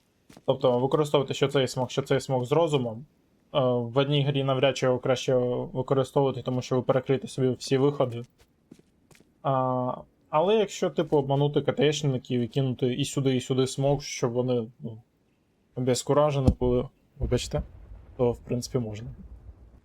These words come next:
Так, у нас перший молотов на лобі із коннектора.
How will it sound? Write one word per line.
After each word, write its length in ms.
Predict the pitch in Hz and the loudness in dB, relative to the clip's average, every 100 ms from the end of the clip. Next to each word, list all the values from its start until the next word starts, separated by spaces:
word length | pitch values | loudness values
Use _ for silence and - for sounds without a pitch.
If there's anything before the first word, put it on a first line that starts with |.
| _ _ _ _ _ | _ _ _ _ _
Так, 580 | 180 196 196 - - _ _ _ _ | 0 0 -2 -14 -20 _ _ _ _
у 80 | 156 | -8
нас 600 | 135 131 131 117 - - | -2 0 0 -2 -6 -6
перший 320 | - 127 - 123 | -2 0 0 0
молотов 560 | - 131 - 135 120 143 | 0 -2 0 -2 0 2
на 240 | 143 127 | 2 4
лобі 320 | 127 127 120 | 4 2 0
із 140 | 117 - | -2 -2
коннектора. 540 | 135 165 - 180 | 0 0 0 -4